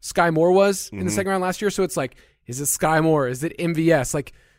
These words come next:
Speaker 1: who is that person that kind of emerges? So I, I'm with you. I think it's a, a swing for the fences pick with Mahomes, but there's just a bunch of dudes.
Speaker 2: We've talked about, uh, Lockjaw, uh, today,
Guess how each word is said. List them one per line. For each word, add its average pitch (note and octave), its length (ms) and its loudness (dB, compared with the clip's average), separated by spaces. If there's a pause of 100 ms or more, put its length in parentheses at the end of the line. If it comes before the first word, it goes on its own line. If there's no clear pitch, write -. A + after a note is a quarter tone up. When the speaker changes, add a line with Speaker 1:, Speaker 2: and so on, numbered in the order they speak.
Speaker 1:
who A#3 240 2
is A3+ 200 2
that G#3+ 240 2
person F#3 380 -2
that F3 100 -2
kind F3+ 140 -2
of D#3+ 60 -6
emerges? D3 300 -2
So D#3 260 0 (280)
I, G3+ 140 0 (100)
I'm G3+ 180 4
with B3 220 0
you. F#3+ 120 2
I F3 80 2
think G#3 180 -2
it's F#3+ 160 -4
a, E3+ 200 0
a F3+ 100 -2 (240)
swing G3+ 260 0
for F#3+ 100 -6
the F3+ 80 -2
fences F3 380 -6 (160)
pick F3+ 220 2
with F3 160 -4
Mahomes, E3+ 460 -2 (420)
but D#3 180 -4
there's F3 160 -2
just F#3 200 -4
a C3 60 -4
bunch D3+ 320 -4
of B2 100 -10
dudes. B2 460 -4
Speaker 2:
We've D#3+ 160 4
talked E3+ 280 4
about, B2 380 4
uh, G2+ 220 4
Lockjaw, G#2 720 2 (200)
uh, F#2 440 -2
today, G#2 500 -4